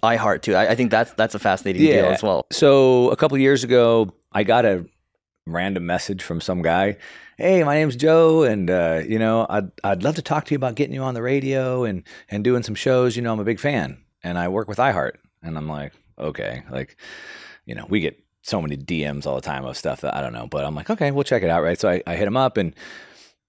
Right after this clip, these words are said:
Speaker 2: he's the second highest guy at the iHeartMedia, um, network, and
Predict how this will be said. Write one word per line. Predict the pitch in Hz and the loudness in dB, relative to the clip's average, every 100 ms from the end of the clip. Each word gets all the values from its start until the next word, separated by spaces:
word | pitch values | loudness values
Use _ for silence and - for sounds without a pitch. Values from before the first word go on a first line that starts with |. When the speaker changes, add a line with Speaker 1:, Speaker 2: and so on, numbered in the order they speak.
| - _ | -20 _
Speaker 2:
he's | - 147 139 | 0 2 2
the | 147 | 0
second | - - 127 - 147 139 _ _ | 0 -2 -2 0 -2 -2 _ _
highest | - 120 120 127 120 - | -6 -2 0 0 -2 -2
guy | 110 123 123 - | 0 0 -2 -4
at | 107 120 | -4 -4
the | - 117 - | -4 -6 -4
iHeartMedia, | 104 117 113 120 98 110 113 117 98 92 90 - | -4 -2 -2 -4 -2 -2 0 0 2 0 -2 -4
um, | 90 78 80 | -4 -4 -2
network, | 143 120 120 - _ | -2 2 2 0 _
and | 113 120 117 117 117 | -2 0 0 -2 -6